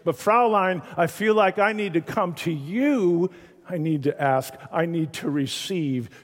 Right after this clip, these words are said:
your forgiveness." In Corey's mind, she was thinking, "Forgiveness? For everything that you did to me?"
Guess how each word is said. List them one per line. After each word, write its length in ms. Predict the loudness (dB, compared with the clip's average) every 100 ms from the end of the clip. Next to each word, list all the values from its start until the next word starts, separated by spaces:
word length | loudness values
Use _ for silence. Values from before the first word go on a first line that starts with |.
| -14
your 680 | -4 2 2 2 0 -6 -14 -20
forgiveness." 1080 | -14 -6 -4 -4 -6 -6 -10 -14 -12 -12 -14 _ _ _ _ _ _ _ _ _ _ _ _ _ _ _ _ _ _ _ _
In 100 | -10
Corey's 440 | -8 -4 -4 -4 -6
mind, 400 | -6 -4 -6 -6
she 180 | -8
was 240 | -8 -8 -10
thinking, 540 | -8 -8 -8 -12 -12 -18 _ -20
"Forgiveness? 1300 | -18 -16 -18 _ -12 -2 -2 -2 -10 -16 -12 -12 -14 _ _ _ _ _ _ _ _ _ _ _
For 240 | -6 -6 -2
everything 720 | 0 0 -2 -4 -2 -2 -2
that 240 | -4 -6 -6
you 200 | -4 -4
did 420 | -6 -4 -4 -4
to 120 | -6
me?" 320 | -4 -4 -6